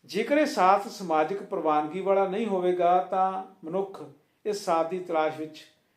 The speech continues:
ਗੈਰ ਸਮਾਜਿਕ ਸੰਬੰਧ ਬਣਾਉਣ ਵੱਲ ਰੁਚਿਤ ਹੋਵੇਗਾ, ਜੋ ਕਿ ਕੁਦਰਤੀ ਹੈ। ਔਰਤ ਵੱਲੋਂ ਪ੍ਰਾਪਤ ਔਲਾਦ ਦਾ ਸੁੱਖ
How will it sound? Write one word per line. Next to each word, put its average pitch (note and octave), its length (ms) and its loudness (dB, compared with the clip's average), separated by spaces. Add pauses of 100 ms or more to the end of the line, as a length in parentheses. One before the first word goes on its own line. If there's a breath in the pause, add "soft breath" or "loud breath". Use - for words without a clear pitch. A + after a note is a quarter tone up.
(380)
ਗੈਰ E3 320 8
ਸਮਾਜਿਕ D#3 460 -4
ਸੰਬੰਧ E3+ 300 -10
ਬਣਾਉਣ C3+ 220 -10
ਵੱਲ C3 280 -10 (280)
ਰੁਚਿਤ C#3+ 340 -8
ਹੋਵੇਗਾ, A#2 460 -16 (240)
ਜੋ D#3 120 -6
ਕਿ D#3 120 -10
ਕੁਦਰਤੀ C3+ 540 -12
ਹੈ। C3+ 100 -14 (720)
ਔਰਤ A#3+ 360 6
ਵੱਲੋਂ A#3+ 380 2
ਪ੍ਰਾਪਤ G3 440 0
ਔਲਾਦ D#3+ 520 0
ਦਾ E3+ 180 2
ਸੁੱਖ E3 640 -6